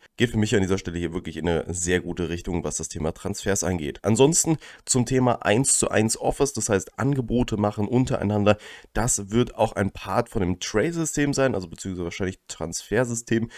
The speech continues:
Ihr könnt dann hier im Prinzip nach einem bestimmten Mint suchen und nach einem bestimmten Collectible und dann sozusagen dem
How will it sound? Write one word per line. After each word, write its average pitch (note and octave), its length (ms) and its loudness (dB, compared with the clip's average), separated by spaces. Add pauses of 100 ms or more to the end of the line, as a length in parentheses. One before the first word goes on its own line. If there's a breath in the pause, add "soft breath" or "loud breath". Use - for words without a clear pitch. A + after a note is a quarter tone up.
(120 loud breath)
Ihr - 140 2
könnt A2+ 180 4
dann G2+ 120 4
hier G2+ 120 2
im F#2+ 60 2
Prinzip G2 320 -6
nach F#2 100 -4
einem F2 100 -6
bestimmten - 440 -6
Mint A#2+ 480 2
suchen A#2 480 0
und G#2 160 2
nach F2 100 -2
einem F2 200 0
bestimmten - 360 -8
Collectible A2+ 560 2 (340 loud breath)
und G2 200 2
dann E2+ 180 4
sozusagen E2+ 720 0 (260 soft breath)
dem G2+ 280 4